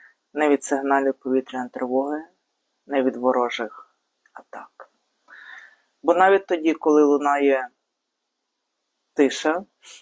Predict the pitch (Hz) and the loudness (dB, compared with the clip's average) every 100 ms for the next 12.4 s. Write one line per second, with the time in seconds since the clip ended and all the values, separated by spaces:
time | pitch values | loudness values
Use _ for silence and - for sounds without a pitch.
0 | _ _ _ _ _ _ _ _ _ _ | _ _ _ _ _ _ _ _ _ _
1 | _ _ _ _ _ _ _ _ _ _ | _ _ _ _ _ _ _ _ _ _
2 | _ - _ _ _ _ 175 156 170 - | _ -20 _ _ _ _ 0 0 -2 -2
3 | 151 131 - 180 - 135 139 139 139 127 | 0 0 0 -2 -2 -4 -2 -4 -10 -10
4 | - 147 165 165 147 143 127 - 147 139 | -4 -2 -2 0 -2 0 -4 -2 -4 -4
5 | 135 131 135 - - 127 - - 139 147 | -6 -4 -4 -6 -6 -4 -4 -2 0 0
6 | 160 139 - _ _ _ _ _ _ _ | -2 -6 -12 _ _ _ _ _ _ _
7 | _ _ _ _ _ _ _ _ _ _ | _ _ _ _ _ _ _ _ _ _
8 | _ _ _ _ _ _ _ _ _ _ | _ _ _ _ _ _ _ _ _ _
9 | _ _ _ _ _ _ _ _ _ _ | _ _ _ _ _ _ _ _ _ _
10 | _ _ _ 147 143 143 - - 135 135 | _ _ _ -2 0 -2 -4 -2 -2 0
11 | 135 135 131 151 175 - - - 131 131 | -2 -2 -2 -6 -6 -10 -12 -8 -8 -4
12 | 139 135 143 | -4 -4 -4